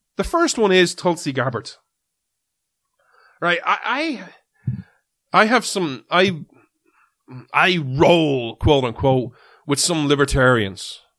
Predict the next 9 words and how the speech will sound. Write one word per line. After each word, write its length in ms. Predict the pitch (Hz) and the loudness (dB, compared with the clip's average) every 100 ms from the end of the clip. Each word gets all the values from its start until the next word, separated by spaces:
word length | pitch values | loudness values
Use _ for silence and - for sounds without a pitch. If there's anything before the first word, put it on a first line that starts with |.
| _ | _
right? 360 | 139 170 185 156 - _ _ _ _ _ _ _ _ _ _ _ _ _ | 0 2 2 -2 -14 _ _ _ _ _ _ _ _ _ _ _ _ _
I 160 | 175 285 | 0 2
don't 260 | 381 330 | 0 0
get 240 | 208 226 185 | 0 0 0
their 120 | 165 | -2
fascination 680 | - 160 - 151 151 139 113 | 0 0 0 2 2 2 -2
with 100 | 107 | -2
Tulsi 300 | 131 113 110 | -2 -2 -2
Gabbard. 460 | 123 117 95 - | 0 0 -4 -12